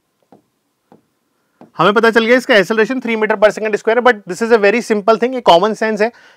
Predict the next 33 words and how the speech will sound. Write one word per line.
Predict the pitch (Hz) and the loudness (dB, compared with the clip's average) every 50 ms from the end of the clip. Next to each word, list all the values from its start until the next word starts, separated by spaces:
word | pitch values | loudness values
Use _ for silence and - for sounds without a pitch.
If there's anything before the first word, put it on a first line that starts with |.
| _ _ | _ _
कि | - 208 | -4 -2
फ्रिक्शन | - 190 196 - - 233 233 | 0 0 -2 -2 -2 -4 -4
पीछे | 208 214 190 165 - 202 | -2 -4 -4 0 2 2
है | 214 | 2
तो | 233 240 | 4 2
acceleration | 220 170 165 151 - 190 175 180 170 - 208 208 | 2 2 2 2 0 0 0 0 -2 -2 -2 -2
भी | 208 | 0
बैकवर्ड | 180 165 160 160 - 190 180 | 2 0 0 2 0 0 0
डायरेक्शन | 175 170 170 - 190 | 0 -2 -2 -6 -6
में | 190 | -6
होगा, | 190 214 240 | -2 0 2
ऑब्जेक्ट | 214 175 143 131 185 180 170 | 2 2 0 -2 -4 -2 -2
रिटार्ड | 170 139 - 147 143 135 135 | -4 0 2 2 2 2 0
करेगा। | 131 135 123 123 123 131 131 - - - - - - - - 156 139 | -4 -6 -6 -6 -8 -10 -12 -12 -16 -20 -20 -20 -20 -20 -16 -4 4
What | 156 196 247 233 269 262 | 6 6 6 6 2 -2
will | 285 277 262 | -2 -2 -2
be | 311 | -2
the | 302 320 302 226 | -2 0 0 2
velocity | 190 180 180 185 190 - 247 226 269 262 254 | 4 4 4 4 4 2 -2 -6 0 0 0
of | 226 220 | 0 2
the | 269 269 247 | 4 4 4
object | 240 202 196 254 247 - 247 226 | 4 2 0 -4 2 4 4 4
after | - - 262 220 | 4 2 -2 -2
two | 254 240 - - | -2 -2 0 0
second? | 226 226 247 233 | -2 -2 -2 0
चेक | - 214 202 - | 0 0 0 4
कर | - 214 | 2 2
लेते | 202 208 202 196 | 2 2 0 0
हैं, | 233 214 | -2 -2
simple | 190 202 190 185 196 196 185 | -2 -4 -2 -2 -2 -2 -2
equations | - 180 185 180 - 196 196 190 196 | 0 0 -2 0 0 -2 0 0 -2
of | 175 190 | 0 -2
motion। | 190 175 - 220 233 | -6 -4 -6 -10 -12